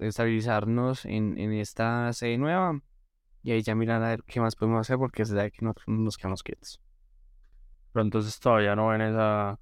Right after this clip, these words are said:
Speaker 2: como esa posibilidad.
Speaker 1: No. O, ¿cómo, cómo sería? Porque tampoco he enfatizado un poco eso.
Speaker 2: Sí, no, pues yo tengo entendido que una startup es una empresa, pero que crece eso como, o sea, en la gráfica, solo para arriba.
Speaker 1: Solamente para arriba.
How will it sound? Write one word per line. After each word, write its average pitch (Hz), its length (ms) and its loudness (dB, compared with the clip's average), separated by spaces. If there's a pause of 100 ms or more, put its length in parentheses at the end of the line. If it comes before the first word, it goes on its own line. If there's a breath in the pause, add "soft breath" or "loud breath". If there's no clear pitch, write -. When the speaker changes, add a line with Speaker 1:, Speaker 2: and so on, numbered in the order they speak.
(160)
Speaker 2:
como 101 200 0
esa 98 160 -4
posibilidad. 98 760 0
Speaker 1:
No. 120 500 0 (1600)
O, 156 380 2 (220)
¿cómo, 127 280 0
cómo 131 240 0
sería? 117 560 0
Porque 113 260 -4
tampoco 110 720 0
he 110 60 0
enfatizado 110 560 -2
un 107 100 -10
poco 113 280 0
eso. 104 240 0 (440)
Speaker 2:
Sí, 107 400 0
no, 110 140 2
pues 107 300 -2
yo 117 100 0
tengo 147 180 2
entendido 123 320 0
que - 100 -8
una 139 80 -4
startup 127 440 0
es 123 140 2
una 127 100 2
empresa, 127 380 -2
pero 123 180 2
que 104 120 0
crece 101 260 0
eso 120 160 -2
como, 110 340 0
o - 80 -10 (380)
sea, 127 160 2
en 120 80 4
la 110 100 4
gráfica, 131 600 0 (560)
solo 107 260 0
para 110 220 4
arriba. 104 200 0 (120)
Speaker 1:
Solamente 127 440 2
para 117 100 0
arriba. 110 300 2